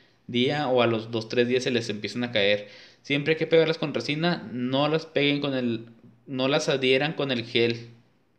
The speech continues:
Eso yo lo hago porque son uñas de práctica. Bueno, aquí les muestro que le vamos a poner lo que viene siendo el gel, que en esta ocasión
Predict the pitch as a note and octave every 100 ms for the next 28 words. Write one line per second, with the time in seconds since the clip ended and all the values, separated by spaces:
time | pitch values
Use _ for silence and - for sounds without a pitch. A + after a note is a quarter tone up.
0 | _ _ _ _ - A#2+ D3 C#3 D3+ D3+
1 | D3+ D3+ C#3+ B2+ A#2 A#2 A2+ A#2+ A#2+ -
2 | - B2 C#3 C3 B2 B2 B2+ - - A2+
3 | - _ _ _ _ _ _ _ _ _
4 | _ _ _ _ _ _ _ _ _ _
5 | _ _ _ _ - A#2+ A2+ - A2 A2+
6 | C#3+ F3+ G3+ - - _ B2 A#2+ B2 B2
7 | B2 D#3+ D#3+ C#3 A#2+ A#2+ B2+ C3 A#2+ A#2
8 | B2 B2+ A#2+ A#2 A#2 C#3+ C#3 D#3 E3 -
9 | A#2+ A2+ C#3+ D#3 G3 - - _ _ _
10 | _ _ _ C3 B2 A#2+ C#3 B2 B2 C#3+
11 | E3+ F3